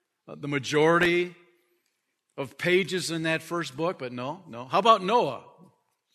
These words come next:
With the flood, the ark, you'd say, "Man, maybe he should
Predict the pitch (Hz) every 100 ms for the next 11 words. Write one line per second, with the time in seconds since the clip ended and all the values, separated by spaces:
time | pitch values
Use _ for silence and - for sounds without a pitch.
0 | _ - - - - 175 185 190 143 135
1 | 165 220 - 135 - 147 131 170 147 180
2 | 185 160 208 - 180 131 -